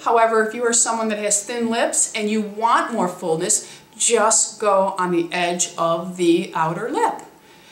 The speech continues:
Uh, it is, but make sure you're wearing the right lip liner. The dark lip liner with the light lip gloss is no longer in style, and that ages us. So we have to find lip liners that color coordinate,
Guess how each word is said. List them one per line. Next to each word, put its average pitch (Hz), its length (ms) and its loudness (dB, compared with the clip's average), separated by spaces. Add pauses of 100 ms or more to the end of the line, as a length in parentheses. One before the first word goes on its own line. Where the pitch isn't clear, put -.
(260)
Uh, 202 380 4
it 240 140 2
is, - 180 0 (120)
but 262 120 -6
make 262 140 -2
sure 311 180 0
you're 294 160 4
wearing 254 320 0
the 240 60 -2
right 233 360 2
lip 311 160 -4
liner. 185 300 2
The 190 140 -4
dark 240 580 0
lip 269 200 -4
liner 247 280 0
with 214 140 -2
the 202 80 -6
light 208 280 2
lip 214 200 -2
gloss 170 400 2
is 220 180 0
no 226 320 2
longer 190 460 2
in 180 180 0
style, 170 560 0 (540)
and 214 380 -2
that 220 420 2 (180)
ages 269 540 4
us. - 520 -2
So 208 220 0
we 208 120 -2
have 233 420 0
to 311 80 -4
find 208 520 0
lip 208 220 -4
liners 165 720 -2 (420)
that 185 640 0 (200)
color 190 260 -4
coordinate, 156 560 -6